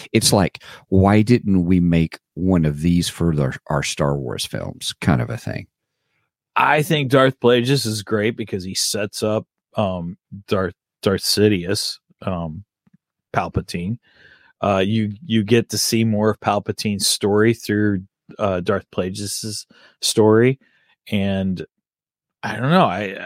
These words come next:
Speaker 2: I think that what it adds to episode one just puts him in my top five favorite Sith Lords.
Speaker 1: Right on. I like him.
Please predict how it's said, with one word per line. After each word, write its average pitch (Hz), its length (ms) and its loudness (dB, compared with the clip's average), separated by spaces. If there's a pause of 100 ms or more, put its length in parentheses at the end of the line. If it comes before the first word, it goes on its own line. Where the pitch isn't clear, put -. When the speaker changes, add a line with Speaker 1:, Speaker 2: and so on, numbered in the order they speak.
Speaker 2:
I 123 60 2
think 135 380 0
that 117 300 -2
what 117 320 2
it 117 240 0
adds 110 460 -2
to 107 280 0
episode 113 500 0
one 101 520 -2 (640)
just - 220 -2
puts - 260 2
him 104 160 2
in 101 100 0
my 92 180 0
top - 320 -2
five 95 440 -2 (600)
favorite 95 340 0
Sith - 240 0
Lords. 85 320 -10 (1400)
Speaker 1:
Right 78 220 2
on. 80 400 2 (4000)
I 95 100 2
like 76 240 -2
him. - 180 -6